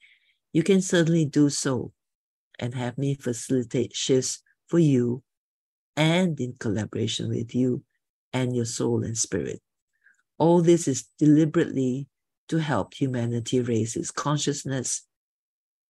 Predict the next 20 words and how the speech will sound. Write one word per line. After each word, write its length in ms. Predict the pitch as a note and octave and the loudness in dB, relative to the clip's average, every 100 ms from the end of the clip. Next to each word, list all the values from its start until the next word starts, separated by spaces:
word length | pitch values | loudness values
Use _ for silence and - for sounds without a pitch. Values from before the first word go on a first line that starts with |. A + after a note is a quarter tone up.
| _ _ _ | _ _ _
and 280 | C#3+ C#3 C3+ | -4 -2 -2
vibration 800 | C3+ A#2+ D3 A#2+ A2+ - - E3 - _ _ _ _ _ _ _ _ | -2 -2 0 0 0 -2 -6 -12 -20 _ _ _ _ _ _ _ _
so 360 | - D3+ C#3 C3+ | -2 2 4 4
that 300 | B2+ - - | 0 -4 -4
together 640 | B2+ C#3 D3 E3+ C3 A#2+ - _ _ _ | -2 2 2 2 -2 -4 -12 _ _ _
we 180 | - B2+ | -4 -4
can 540 | A#2+ C#3 C3 A#2+ C3 C3+ _ _ _ _ _ | -4 -8 -8 -8 -10 -14 _ _ _ _ _
co-create 720 | - G#3+ G3 - C3 F#2+ F#2+ - _ _ _ | 2 4 4 0 -4 -2 -4 -8 _ _ _
a 100 | A2+ | -8
whole 500 | A2+ - C#3+ B2+ C3 D3 - _ _ _ | -6 -4 0 0 0 -6 -18 _ _ _
new 460 | C#3 C3+ B2+ B2 - _ _ | -4 -2 0 -2 -6 _ _
world 480 | C3+ B2 A#2 A#2 A#2 - | 0 0 0 -4 -8 -12
of 280 | - C3+ A#2 - | -8 -8 -8 -12
abundance 840 | D#3+ C3 A#2+ A#2+ A#2+ B2 - - _ _ _ _ - | -6 -4 -4 -4 -4 -4 -8 -10 _ _ _ _ -10
or 200 | A#2 A2+ | -8 -8
peace 600 | - D3+ C3+ A#2+ - - _ - | 2 4 4 2 -4 -6 _ -10
and 140 | A#2+ | -10
plenty 560 | - A#2+ A2+ - G#2 - _ _ | -6 -6 -4 -6 -6 -8 _ _
for 220 | - B2+ | -4 -4
all. 340 | - - G1+ | -4 -8 -10